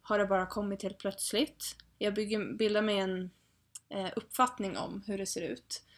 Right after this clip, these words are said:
Och sen utifrån det så brukar vi ibland sätta oss tillsammans och skriva ner en målsättning. Och ibland så håller jag faktiskt den här målsättningen lite i mitt eget huvud. För att den här personen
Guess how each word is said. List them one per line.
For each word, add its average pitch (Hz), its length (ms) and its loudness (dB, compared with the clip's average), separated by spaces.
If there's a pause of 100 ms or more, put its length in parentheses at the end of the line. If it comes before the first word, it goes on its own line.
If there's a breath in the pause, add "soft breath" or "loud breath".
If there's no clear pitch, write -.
(300 loud breath)
Och 214 100 0
sen 220 220 2
utifrån 202 480 -2
det 233 300 6
så 196 220 0
brukar 190 380 -4
vi 185 180 -4
ibland 240 360 4
sätta 254 260 0
oss - 120 -4
tillsammans 247 800 2
och 220 240 -4
skriva 208 260 -2
ner 202 180 0
en 202 100 2
målsättning. 196 760 -2 (600 loud breath)
Och 240 120 6
ibland 202 400 6
så 269 100 4
håller 220 240 6
jag 196 120 6
faktiskt - 220 -6
den 190 120 -2
här 196 80 -2
målsättningen 196 640 -2
lite 190 220 -2
i 190 40 0
mitt 190 180 -4
eget 202 460 0
huvud. 185 400 0 (540 loud breath)
För 202 280 4
att 185 120 0
den 196 100 -2
här 196 120 -2
personen 190 800 -2